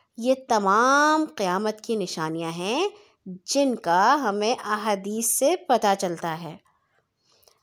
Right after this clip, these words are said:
اور نبی صلی اللہ علیہ وسلم کے حدیث میں موجود ہے کہ حضرت عیسیٰ جب دوبارہ آئیں گے تو سب لوگ مسلمان ہو جائیں گے۔ اور، آ، نبی صلی اللہ علیہ وسلم نے کہا،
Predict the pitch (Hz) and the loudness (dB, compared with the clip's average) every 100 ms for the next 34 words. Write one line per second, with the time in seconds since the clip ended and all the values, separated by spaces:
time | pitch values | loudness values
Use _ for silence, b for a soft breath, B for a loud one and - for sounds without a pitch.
0 | _ - 349 359 349 349 339 330 403 466 | _ 4 6 6 6 8 8 6 6 6
1 | 440 381 403 370 370 349 - 294 294 392 | 6 8 6 6 4 4 4 2 4 4
2 | 381 349 330 320 302 294 262 220 254 302 | 2 0 -2 2 2 2 0 -2 -2 -2
3 | 262 226 214 190 185 196 196 185 175 196 | 0 -2 0 -2 -2 -2 -2 -2 0 0
4 | 254 277 269 233 262 311 311 294 220 196 | 2 0 0 -2 -2 0 0 -2 -2 0
5 | 180 175 226 185 175 202 226 247 - - | 2 2 2 -2 -4 -6 -4 -4 -4 -2
6 | 254 262 277 233 202 202 233 302 285 233 | 2 4 2 -2 -4 0 2 2 2 0
7 | 240 220 202 190 208 196 175 160 160 156 | 0 0 0 0 0 -2 -4 -4 -4 -6
8 | 170 b b b b b b - 277 277 | -12 b b b b b b 6 8 8
9 | 277 269 269 254 247 240 226 214 202 180 | 6 6 8 8 8 6 6 6 2 -2
10 | 190 240 269 339 311 262 269 277 240 226 | -2 0 0 2 2 4 4 6 4 4
11 | 247 262 220 - 208 214 233 240 214 180 | 2 0 0 0 0 0 0 -2 0 0
12 | 208 233 | 4 4